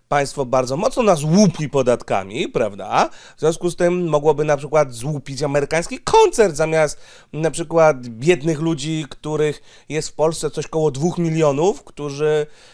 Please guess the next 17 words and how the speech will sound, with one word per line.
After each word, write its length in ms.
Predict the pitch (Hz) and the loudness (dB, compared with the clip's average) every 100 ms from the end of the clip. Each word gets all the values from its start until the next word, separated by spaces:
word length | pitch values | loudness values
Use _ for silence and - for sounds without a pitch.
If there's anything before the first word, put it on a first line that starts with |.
| _ _ | _ _
em, 500 | 123 135 135 135 135 | 0 2 2 -2 -6
których 360 | - 160 151 160 | -6 -6 -6 -4
nie 180 | 156 143 | -2 -2
stać 520 | - 151 147 - - | 0 0 0 -6 -6
na 320 | 147 139 139 | -4 -2 -2
jedzenie, 640 | 147 165 147 233 214 170 131 | 0 0 6 6 6 2 0
bo 260 | 120 131 | 0 -2
żyją 480 | 123 143 139 131 131 - | -2 0 0 0 -4 -6
poniżej 420 | 156 151 143 143 | -4 -4 -2 -4
progu 440 | 139 151 143 131 135 | -2 -2 -2 -2 -8
skrajnego 560 | - 170 156 151 139 | -4 0 2 2 0
ubóstwa. 440 | 156 165 247 - 139 | 0 0 -4 0 0
To 100 | 139 | 0
jest 100 | 135 | -6
już 100 | 135 | -6
tak 140 | 135 | -4
zwane 260 | 135 143 | -2 -2